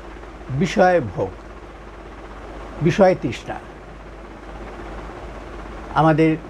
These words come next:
যে ভোগ লালসা, অর্থাৎ তমগুণের, হ্যাঁ, একদম যে রাজ্য বা আগার বা খনি ইত্যাদি,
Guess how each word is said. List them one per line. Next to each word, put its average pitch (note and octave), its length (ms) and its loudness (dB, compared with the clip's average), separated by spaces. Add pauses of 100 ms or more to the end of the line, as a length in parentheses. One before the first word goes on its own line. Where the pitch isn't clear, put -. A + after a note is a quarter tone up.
(240)
যে D3 80 4
ভোগ F#3+ 380 4
লালসা, B2 460 2 (2000)
অর্থাৎ D#3+ 380 4 (680)
তমগুণের, G3+ 580 6 (1700)
হ্যাঁ, D#3 200 6 (680)
একদম D3+ 400 4 (540)
যে D#3 140 6
রাজ্য C#3+ 420 4 (680)
বা C3 320 4
আগার C#3+ 400 8 (320)
বা B2+ 140 -4 (140)
খনি D3+ 280 2 (1000)
ইত্যাদি, C3 360 2